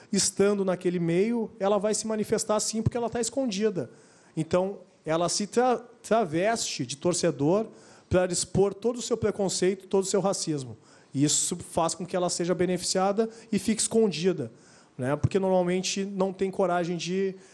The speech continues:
fazer essa explanação pessoalmente. Muitas vezes esse mesmo racista,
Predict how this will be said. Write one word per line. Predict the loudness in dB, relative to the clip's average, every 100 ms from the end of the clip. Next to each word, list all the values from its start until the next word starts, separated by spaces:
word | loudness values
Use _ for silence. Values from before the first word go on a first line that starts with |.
| -20 _
fazer | -4 0 0 0 -2 -2 -2
essa | -6 -4
explanação | -4 0 0 0 0 2 2 0 -8 -12 0
pessoalmente. | 2 2 0 0 -4 -6 -12 -14 _ _ _ _
Muitas | 0 2 2
vezes | 4 4 4
esse | 0 0
mesmo | 2 4 2 2 0 0 -4 -16 -20 _ _ _
racista, | -2 0 0 -2 -2 -4 -4 -8 -8